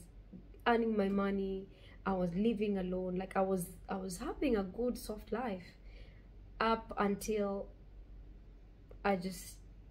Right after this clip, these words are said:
fucked it up. And yeah, I'm there in Kenya enjoying life, and I'm like, "Oh wow, my life is not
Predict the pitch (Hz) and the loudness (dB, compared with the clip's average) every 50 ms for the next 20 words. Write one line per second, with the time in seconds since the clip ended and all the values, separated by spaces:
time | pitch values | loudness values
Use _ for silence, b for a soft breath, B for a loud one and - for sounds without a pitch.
0 | - - - - - 180 - - 175 202 240 226 - - - - - - - - | -20 -18 -8 -8 -6 -6 -6 -2 0 0 0 0 -2 -6 -14 -20 -20 -20 -20 -20
1 | - - - - - - - - - - 196 196 190 185 190 190 175 175 - - | -18 -18 -18 -18 -18 -18 -18 -16 -4 2 6 6 6 6 4 0 -4 -6 -8 -12
2 | - - - - - - - - - - - - 226 240 220 190 175 180 - - | -14 -16 -16 -18 -18 -18 -20 -20 -18 -14 -2 0 0 0 0 -2 -2 -6 -12 -14
3 | - - - - - - - 214 226 214 214 240 262 254 233 214 - 247 240 240 | -14 -14 -14 -14 -8 0 2 2 4 6 6 8 8 8 6 6 4 4 4 6
4 | 240 233 226 214 202 190 190 190 233 247 254 247 247 233 233 233 - 208 202 196 | 4 4 4 2 2 0 4 6 6 6 8 6 6 6 4 2 2 2 2 2
5 | 190 185 185 185 185 190 - - - 208 196 185 185 190 190 185 185 180 180 - | 2 0 0 0 -2 -2 0 2 4 4 4 2 2 2 2 4 2 2 0 -2
6 | B B B B B B B B B - - - 180 190 180 180 190 196 208 202 | B B B B B B B B B -12 -2 2 2 2 4 4 2 2 2 0
7 | - - 190 175 170 170 170 - - - - - - - - - - - - - | -2 -2 -2 -2 -2 -4 -8 -10 -12 -14 -16 -16 -16 -16 -16 -16 -18 -16 -16 -14
8 | - - - 185 180 175 175 175 | -14 -10 -4 0 0 2 2 0